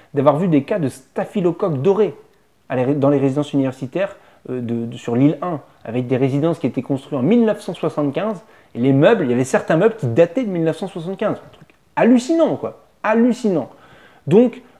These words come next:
euh, il faut vraiment mettre le paquet sur l'enseignement supérieur. Alors, c'est ce que raconte Macron. Il faut mettre le paquet sur l'enseignement supérieur, libérer les énergies.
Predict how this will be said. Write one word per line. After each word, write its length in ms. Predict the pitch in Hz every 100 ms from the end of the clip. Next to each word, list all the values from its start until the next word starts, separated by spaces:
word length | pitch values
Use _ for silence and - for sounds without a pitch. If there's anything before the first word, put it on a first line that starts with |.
| 165
euh, 420 | 139 131 127 120 143
il 120 | 120
faut 180 | 196 151
vraiment 520 | 123 147 185 208 131
mettre 240 | 165 -
le 60 | 147
paquet 440 | 123 - 165 190
sur 120 | -
l'enseignement 480 | 127 123 139 127 147
supérieur. 420 | 143 135 120 110 -
Alors, 140 | 151
c'est 120 | 247
ce 80 | -
que 80 | 247
raconte 400 | 185 170 214 -
Macron. 320 | 156 - 113 - _ _
Il 120 | 131 131
faut 180 | 131
mettre 240 | 123 123 127
le 60 |
paquet 400 | 117 113 120 120
sur 140 | 117 113
l'enseignement 480 | 110 113 117 113 117
supérieur, 420 | 117 117 113 113 - -
libérer 600 | 113 147 139 127 117 127
les 200 | 120 113
énergies. 440 | 117 107 104 127